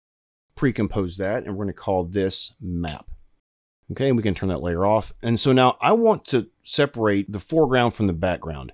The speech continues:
This is a trick I do quite a bit. First, let's go ahead and pre-compose this. We're gonna call this mountain front. Okay, and we'll go into this pre-comp here. And so I wanna use the entire image. So as you can see, it goes off camera. So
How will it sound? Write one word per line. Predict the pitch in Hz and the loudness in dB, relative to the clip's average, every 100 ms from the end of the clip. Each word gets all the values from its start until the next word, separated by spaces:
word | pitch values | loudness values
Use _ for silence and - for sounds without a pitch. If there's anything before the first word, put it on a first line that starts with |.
| - | -4
This | 135 175 | -2 0
is | 196 | 0
a | 151 | 0
trick | 151 135 | 2 4
I | 113 | 4
do | 101 101 101 - | 4 2 2 -4
quite | - 98 | -2 0
a | 82 | 0
bit. | 76 73 - | -4 -10 -4
First, | 165 160 | -2 -2
let's | 139 | -2
go | - 127 | 2 2
ahead | 107 104 | 2 0
and | 90 92 | -2 -6
pre-compose | - 107 92 - 90 90 | -4 -2 -2 -2 -4 -2
this. | 127 117 - | -2 -4 -6
We're | 90 | -8
gonna | 82 | -8
call | - 87 85 | -4 -4 -2
this | 87 87 - - | -4 -4 -6 -10
mountain | 76 85 113 113 123 110 104 104 | -6 -2 0 -2 -2 0 0 0
front. | 90 - 85 73 - - _ - 85 | -4 -8 -10 -10 -12 -20 _ -14 -8
Okay, | 85 127 147 | -2 0 2
and | 107 92 | 2 2
we'll | 90 | 0
go | 95 90 | 0 0
into | 87 85 | -2 -4
this | 90 92 - - _ _ | -4 -4 -6 -10 _ _
pre-comp | - 92 98 87 | -6 -4 -4 -6
here. | 110 135 160 - | -2 -2 -2 0
And | 120 120 | 2 4
so | - 131 | 6 4
I | 120 165 | 6 6
wanna | 226 | 6
use | 156 139 131 | 4 2 0
the | 113 110 | 2 2
entire | 95 113 95 - | 0 0 0 -2
image. | 90 80 69 - - | -6 -10 -12 -16 -16
So | - 113 | -4 -2
as | 107 | 0
you | 110 | 0
can | |
see, | - 143 | 2 2
it | 98 | 4
goes | 104 95 - | 2 0 -4
off | 101 85 | -6 -6
camera. | - 90 78 78 | -8 -10 -10 -12
So | - 104 95 90 | -10 -4 -2 -2